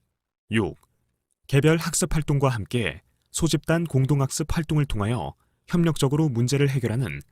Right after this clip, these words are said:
협동학습 경험을 충분히 제공한다. 칠. 학생이 능동적으로 수업에 참여하고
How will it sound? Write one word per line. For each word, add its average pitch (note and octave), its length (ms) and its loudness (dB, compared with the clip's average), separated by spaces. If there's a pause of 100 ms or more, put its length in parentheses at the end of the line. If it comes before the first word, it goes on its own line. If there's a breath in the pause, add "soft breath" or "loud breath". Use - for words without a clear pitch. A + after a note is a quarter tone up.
(260)
협동학습 E3+ 540 0
경험을 A2 480 -2 (120)
충분히 F3 440 0
제공한다. G2+ 680 0 (720)
칠. E2+ 400 0 (600)
학생이 E3+ 420 2
능동적으로 C#3+ 640 4
수업에 E3 360 2
참여하고 A2 680 -2